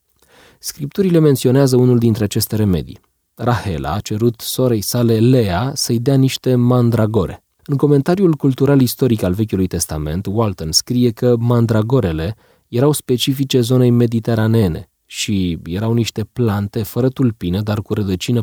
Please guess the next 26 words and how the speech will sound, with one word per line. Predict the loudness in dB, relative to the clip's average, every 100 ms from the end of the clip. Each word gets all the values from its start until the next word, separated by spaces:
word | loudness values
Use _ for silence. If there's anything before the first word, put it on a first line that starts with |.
| -2
perenă | -4 -2 -2 -2
din | -2
familia | -2 -2 0 2 0
cartofului, | -2 -4 -4 -6 -4 -2 -2 -2 -16 _ _
care | 0 0
creșteau | 0 -2 -2 2 0 2
în | 0 0 -2 _
soluri | -8 -2 0 2 0 -4 _
pietroase. | -8 -6 -4 -6 -6 -8 -14 _ _ _ _ _ _ _ _ -20 -18
Dacă | -4 -2 0
sunteți | 0 0 0
curioși | 0 -2 -2 -6
cum | -6 -6
arată | -4 -4 -6
această | -6 -8 -8
plantă, | -8 -6 -4 -4 -6 -20 -20 _
vă | -4
sugerez | -2 0 2 4 2
o | 2
căutare | 2 2 2 2
rapidă | 2 0 -2
pe | 0
internet. | -2 -2 -6 -10 -14 _ _ _ -16
Veți | -6 -4 -2
observa | -2 -4 -6 -2 -4
că | -2 -2 -2